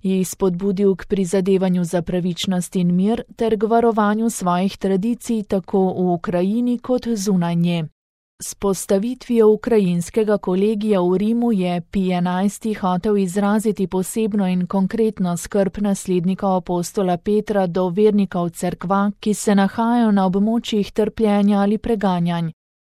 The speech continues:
Tukaj v Rimu bi se tako lahko čutili kakor ljubljeni sinovi, ki prebivajo v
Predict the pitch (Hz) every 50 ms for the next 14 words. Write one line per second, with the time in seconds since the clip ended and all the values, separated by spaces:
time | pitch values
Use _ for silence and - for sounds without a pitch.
0 | _ - - 190 175 - - 185 180 180 175 175 175 180 190 202 208 214 220 220
1 | 214 202 226 214 - - - 214 214 214 220 214 - - 262 262 247 226 - -
2 | - 254 247 - - 233 - - 247 240 233 220 - 220 214 - 240 233 226 220
3 | 220 233 226 202 220 220 202 196 196 190 - - 226 208 202 208 208 214 208 180
4 | 185 175 170 - - - 185 175 175 175 170 - 196 196 190 202 220 233 214 220
5 | 214 214 208 202 196 190 185 208